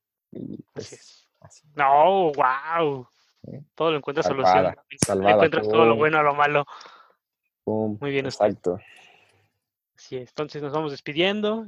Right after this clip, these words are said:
Speaker 2: Este fue, gracias a ustedes por seguirnos escuchando. Esas tres personas que nos están oyendo en este momento.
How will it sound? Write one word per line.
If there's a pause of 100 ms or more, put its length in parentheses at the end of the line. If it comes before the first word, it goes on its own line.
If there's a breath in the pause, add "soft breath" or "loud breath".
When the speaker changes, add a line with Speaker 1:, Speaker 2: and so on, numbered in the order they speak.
Speaker 2:
Este
fue, (120)
gracias
a
ustedes
por
seguirnos
escuchando. (580 soft breath)
Esas
tres
personas (1120)
que
nos
están
oyendo
en
este
momento.